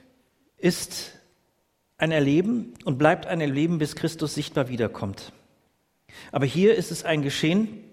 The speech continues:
was eine Einmaligkeit ausmachte. Damals in Jerusalem, damals vor Jerusalem,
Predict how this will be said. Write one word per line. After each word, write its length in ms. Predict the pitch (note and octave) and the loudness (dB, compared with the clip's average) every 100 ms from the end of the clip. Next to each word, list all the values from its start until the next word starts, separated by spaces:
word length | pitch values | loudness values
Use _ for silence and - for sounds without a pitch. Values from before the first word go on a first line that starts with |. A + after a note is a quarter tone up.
| - _ _ _ _ _ _ _ _ - - - - | -20 _ _ _ _ _ _ _ _ -20 -20 -20 -2
was 460 | D3 D#3 - - - | 0 0 -6 -12 -8
eine 260 | - D3 D3 | 0 0 0
Einmaligkeit 840 | D3+ D3+ B2 A2 G#2+ - G#2 G2+ - | 0 0 0 0 -4 -4 -4 -4 -6
ausmachte. 640 | G2+ - G#2+ F2+ - F#2+ - _ - | -6 -6 -6 -8 -12 -16 -16 _ -6
Damals 460 | A2+ A2 C#3 D3 - | -2 0 -2 -4 -4
in 100 | C3 | -4
Jerusalem, 640 | B2+ C3 B2+ A2 G#2 G2+ - _ _ - _ - | -2 -2 -2 -2 -4 -8 -18 _ _ -20 _ -2
damals 560 | C3+ C3 B2+ - - - | 0 2 0 -4 -14 -20
vor 420 | - D#3+ C#3+ C#3 - | -6 -2 0 -2 -6
Jerusalem, 720 | B2 A#2+ A2 A2 G#2 G2 F2+ | -6 -6 -6 -4 -4 -4 -8